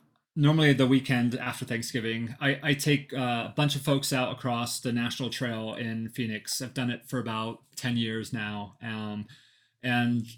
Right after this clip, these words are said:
I think it was, like, the first year that we did it. Um, it's a, it's a fifteen mile trail that goes all the way across South Mountain, um, kind of a point to point. And I set up car drops, and it's really an amazing trail. And, um,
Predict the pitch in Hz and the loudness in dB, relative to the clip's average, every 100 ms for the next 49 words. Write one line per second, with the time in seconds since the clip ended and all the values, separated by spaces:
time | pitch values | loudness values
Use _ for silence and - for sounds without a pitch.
0 | - 139 196 185 143 139 - 131 - 123 | -8 -6 -2 0 2 0 0 -2 -2 -2
1 | - 127 120 120 117 120 117 120 117 117 | 0 0 0 0 -2 -4 -2 -2 -2 -6
2 | - 131 120 117 110 107 104 - 131 131 | -8 -4 -2 -2 -2 -6 -8 -8 -4 -2
3 | 160 - 170 196 143 180 185 180 156 147 | -2 0 0 2 2 2 2 2 2 2
4 | 143 - 123 120 120 - 127 135 120 - | 0 0 -2 -2 -6 -6 -2 0 0 -2
5 | 135 135 131 123 123 117 110 - 107 - | 0 2 2 0 -2 -2 -2 -4 -4 -4
6 | 113 104 98 113 _ _ - 107 101 101 | -8 -8 -10 -14 _ _ -12 -8 -8 -8
7 | 101 - 127 117 110 - 120 117 117 120 | -10 -8 -6 -4 -4 -4 -4 -4 -8 -6
8 | 110 107 120 117 127 139 123 - - 120 | -6 -6 -4 -4 -2 0 -2 -4 -2 -2
9 | 110 110 107 107 - 127 113 113 - - | 0 -2 -2 -2 -4 -6 -4 -4 -2 0
10 | 165 196 202 160 143 143 135 131 127 131 | 4 4 6 6 4 4 2 4 6 4
11 | 123 127 120 117 110 - 117 113 117 110 | 4 0 0 -2 -4 -4 -2 -2 -2 -4
12 | 107 - - _ _ 123 117 110 107 | -6 -8 -16 _ _ -4 -2 -2 -4